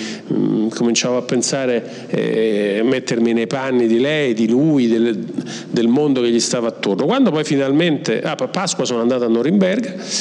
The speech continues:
eh, eh, ricordo bene perché era il novantanove, io ho un figlio che è nato a, ad agosto del novantanove, l'unico figlio nato ad agosto del novantanove,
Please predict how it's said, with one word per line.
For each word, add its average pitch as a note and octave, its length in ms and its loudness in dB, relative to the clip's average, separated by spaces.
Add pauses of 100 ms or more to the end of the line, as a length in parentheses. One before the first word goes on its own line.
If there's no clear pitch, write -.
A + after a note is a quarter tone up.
(440)
eh, G#2 880 -2
eh, G1+ 640 -2
ricordo B2+ 440 0
bene C#3+ 340 -2
perché A2+ 220 -2
era A#2 100 0
il A#2 60 2
novantanove, A#2+ 840 -2
io A#2+ 160 0
ho A2 60 -2
un G#2+ 80 -2
figlio B2 340 0
che G#2+ 80 2
è G#2+ 40 2
nato A2 440 0
a, G2+ 400 -4 (380)
ad G#2+ 200 -2
agosto A2 460 0
del G#2 120 2
novantanove, B2 640 0
l'unico B2+ 280 2
figlio B2 280 2
nato A#2+ 80 0
ad A#2 80 0
agosto C3+ 280 -2
del B2+ 80 0
novantanove, C3+ 80 0